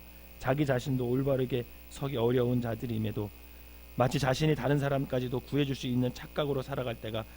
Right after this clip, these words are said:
너무나 많이 있습니다. 주님은 땀 흘리시며 최선을 다해 이 땅에 사셨는데 우리는 어떻게 하면 좀 더 쉽고 편안하게 살아가려 할 때가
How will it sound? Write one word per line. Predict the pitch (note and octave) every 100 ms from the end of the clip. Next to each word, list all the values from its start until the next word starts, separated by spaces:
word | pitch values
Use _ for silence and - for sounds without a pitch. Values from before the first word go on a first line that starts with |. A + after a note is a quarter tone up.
| -
너무나 | A2 A2+ A2
많이 | G#2 G#2+ G#2+
있습니다. | - G2+ F#2+ - - - - - - - - -
주님은 | C#3 C#3+ C#3
땀 | C#3+ D3
흘리시며 | D3 C3+ C3+ B2+ -
최선을 | C#3+ D3 D#3+ D#3
다해 | B2+ A#2+ A2+ - -
이 |
땅에 | B2+ C3+ B2+
사셨는데 | A#2+ B2+ C3 A#2 A2 G#2+ - - - - - - -
우리는 | C3+ D3+ C#3+
어떻게 | B2+ E3 - D3+
하면 | C3+ B2
좀 | B2+ C3
더 |
쉽고 | B2 - - B2+ - - -
편안하게 | - D3+ C#3 B2+ B2 A2+ - -
살아가려 | C#3+ D3 C#3 C3 A#2+
할 | A#2+
때가 | A#2 A2+